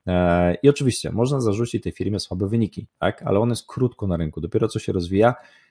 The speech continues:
e, i ponosi ogromne koszty rozwoju właśnie infrastruktury do, e, do ładowania. Natomiast w momencie, kiedy, mm,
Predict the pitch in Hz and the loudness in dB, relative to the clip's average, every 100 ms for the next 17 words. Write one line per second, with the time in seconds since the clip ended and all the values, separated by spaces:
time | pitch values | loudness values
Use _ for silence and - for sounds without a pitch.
0 | - 95 95 95 135 120 113 123 104 104 | -6 2 2 2 -2 -4 -2 -2 -4 0
1 | 107 107 104 - 98 - 95 92 95 92 | 0 2 -2 -4 -6 -6 -6 -4 0 0
2 | 95 90 - - 101 - 87 - 95 - | 2 -2 -6 -8 -8 -6 -8 -6 -14 -8
3 | 90 80 80 82 82 - 85 80 80 80 | -4 -2 0 -2 -2 -6 -4 -2 -2 -2
4 | 80 85 90 87 92 - 120 113 123 113 | -2 0 0 0 -2 -2 -2 -2 -2 -4
5 | 110 117 123 110 104 - 98 107 - - | -2 0 0 0 -6 -6 0 -2 -2 -20
6 | _ _ 92 90 92 92 90 90 | _ _ -6 -2 0 2 2 0